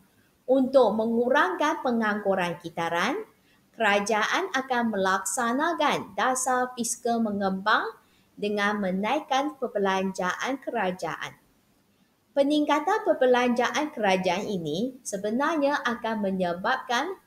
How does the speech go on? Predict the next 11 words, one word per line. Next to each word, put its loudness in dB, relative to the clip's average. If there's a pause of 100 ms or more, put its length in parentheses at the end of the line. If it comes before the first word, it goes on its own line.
perbelanjaan 0
agregat -2 (160)
turut 0
meningkat 0 (720)
kerana 2 (320)
G 0
merupakan 2
salah 2
satu -2
komponen 2
dalam 2